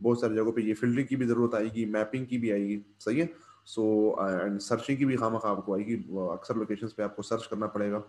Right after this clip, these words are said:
सही है? सर, आप लोग search करते हैं ना, search, अ, search, search का जो feature होता है, आपके पास list होता है एप्लीकेशन में, सही है, और आपके पास ऊपर एक search bar होता है, आप वहाँ पे search करना चाहते हैं चीज़ों को, तो हम वहाँ पे क्या करते हैं actually?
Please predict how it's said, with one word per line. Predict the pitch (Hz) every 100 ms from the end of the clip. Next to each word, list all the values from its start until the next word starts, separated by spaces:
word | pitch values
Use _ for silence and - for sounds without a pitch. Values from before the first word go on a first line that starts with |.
| -
सही | - 107
है? | 147 101 - - -
सर, | - 120
आप | 117
लोग | 113
search | - 147 147
करते | 139 147
हैं | 160
ना, |
search, | 147 110 104 -
अ, | 80 90
search, | - 117
search | - - 123
का | -
जो | 113
feature | 110 120 113
होता | 98 123
है, | - - 107
आपके | 107
पास | 117 113
list | 113 127
होता | 120 117
है | 113
एप्लीकेशन | - 110 110 117
में, | 107 101
सही | 101 107 131
है, | 147 - - - -
और | 110
आपके | 117 117
पास | 120
ऊपर | 117 113
एक |
search | - 113 107
bar | 104
होता | 104 95
है, | 92 -
आप | 101
वहाँ | 107
पे | 110
search | 107 120 117
करना | 113 107
चाहते | 104 98
हैं | 101
चीज़ों | 101 92
को, | 92 127 - - - _
तो | 123
हम | 123
वहाँ | 139
पे | 147
क्या | 160
करते | 143 120 113
हैं | 104
actually? | 104 92